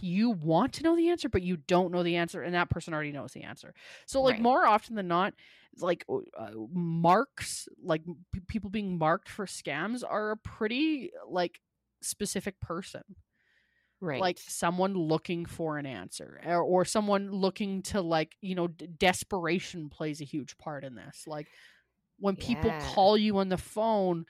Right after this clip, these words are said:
Speaker 1: they've targeted you because they assume you're desperate. So, you know, if you are older, if you're broke,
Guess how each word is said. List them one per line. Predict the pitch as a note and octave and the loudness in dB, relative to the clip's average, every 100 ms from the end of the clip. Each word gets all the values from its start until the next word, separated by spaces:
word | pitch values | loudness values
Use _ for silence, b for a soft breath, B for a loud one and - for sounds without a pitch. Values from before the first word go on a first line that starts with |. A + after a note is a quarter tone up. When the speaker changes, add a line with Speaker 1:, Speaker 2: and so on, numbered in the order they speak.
| b b _ | b b _
Speaker 1:
they've | D#3+ G#3 D4 | 0 2 2
targeted | - - G3+ G3+ G3 F3+ | -4 -4 -2 0 0 -2
you | E3 E3+ | 0 0
because | D#3+ D#3+ - F3+ | 0 -6 -8 -8
they | E3 E3 | -4 -4
assume | D3+ - D#3+ D#3+ | -6 -8 -8 -6
you're | D3+ | -10
desperate. | C#3 C3 - - - - | -8 -10 -12 -16 -20 -16
So, | - D#3+ D#3 D#3+ | -10 -8 -8 -8
you | D#3+ | -8
know, | C#3+ C#3+ | -6 -8
if | - | -6
you | D#3 | -4
are | D3 - | -4 -2
older, | G3 G3 G3 G3+ G3 F#3+ | 2 4 2 0 0 0
if | A2 D#3 - | -2 -6 -6
you're | D3 | -6
broke, | C#3 F#3+ F#3+ F#3+ F#3+ F#3+ | -4 0 4 6 4 0